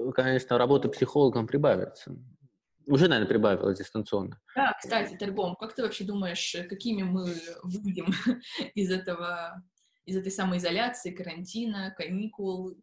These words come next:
Speaker 2: вот как хочешь называй, какими мы будем после?
Speaker 1: Ну да, явно не каникулы всё-таки, а налоговые, если это, это.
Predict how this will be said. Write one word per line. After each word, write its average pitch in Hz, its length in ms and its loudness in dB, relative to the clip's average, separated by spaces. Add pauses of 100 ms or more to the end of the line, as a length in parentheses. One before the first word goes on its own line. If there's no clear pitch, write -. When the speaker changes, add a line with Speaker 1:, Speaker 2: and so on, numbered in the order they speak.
Speaker 2:
вот - 120 -20
как 170 160 -14
хочешь 185 320 -10
называй, 190 420 -4
какими 190 360 -6
мы 170 180 -4
будем 175 320 -12
после? 127 380 -2
Speaker 1:
Ну 123 100 4
да, 110 80 6
явно 131 360 6
не 127 100 6
каникулы 117 480 2
всё-таки, - 420 0
а 120 120 6
налоговые, 127 720 8
если 107 280 2
это, 117 120 4
это. - 300 4